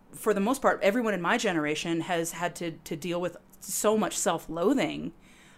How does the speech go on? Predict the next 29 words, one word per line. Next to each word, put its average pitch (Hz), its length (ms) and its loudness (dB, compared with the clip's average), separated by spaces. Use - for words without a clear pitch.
um, 175 340 4
because 190 400 -2
we 214 160 2
were 214 200 0
not 208 680 2
grow-, 175 320 -2
we 214 140 0
did 226 180 2
not 240 180 2
grow 196 280 4
up 208 240 4
in 170 160 -4
a, 165 200 2
in 190 140 0
an 170 200 -2
era 175 280 4
where 170 180 2
we 165 140 0
were 160 100 0
accepted. 160 680 -4
We 175 80 -6
did 180 120 -6
not 214 160 -4
grow 185 240 2
up 170 120 -2
in 175 60 -2
an 160 180 -2
era 165 300 0
where 156 400 -2